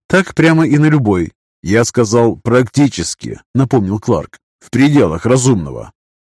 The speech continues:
«А кто определяет эти пределы?» «Здравый смысл», предположил он. «Я не уполномочен торговаться с тобой по этому пункту, но у меня есть ощущение,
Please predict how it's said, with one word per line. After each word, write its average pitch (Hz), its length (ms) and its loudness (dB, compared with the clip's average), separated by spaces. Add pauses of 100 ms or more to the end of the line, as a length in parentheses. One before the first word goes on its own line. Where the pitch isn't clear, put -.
«А 147 220 2
кто 170 240 0
определяет 131 600 2
эти 143 220 -2
пределы?» 139 540 0 (680)
«Здравый 110 540 0
смысл», 113 640 -2 (160)
предположил 117 560 0
он. 92 280 -4 (300)
«Я 117 260 2
не 120 120 2
уполномочен 127 800 0
торговаться 110 580 0
с - 80 -10
тобой 117 340 2
по 113 100 -2
этому 123 380 2
пункту, 113 560 -4 (120)
но 113 160 0
у 120 40 0
меня 123 380 2
есть 113 340 0
ощущение, 101 880 -2